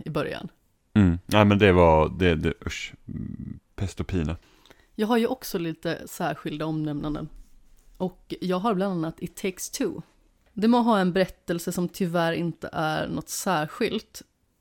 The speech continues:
Speaker 1: trots att premissen är klurig som tusan. Men hade jag enbart dömt spelet på sin innovation och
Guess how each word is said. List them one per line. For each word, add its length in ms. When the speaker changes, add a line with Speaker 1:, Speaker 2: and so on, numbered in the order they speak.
Speaker 1:
trots 320
att 140
premissen 600
är 280
klurig 480
som 160
tusan. 560
Men 180
hade 220
jag 160
enbart 420
dömt 240
spelet 440
på 80
sin 160
innovation 680
och 340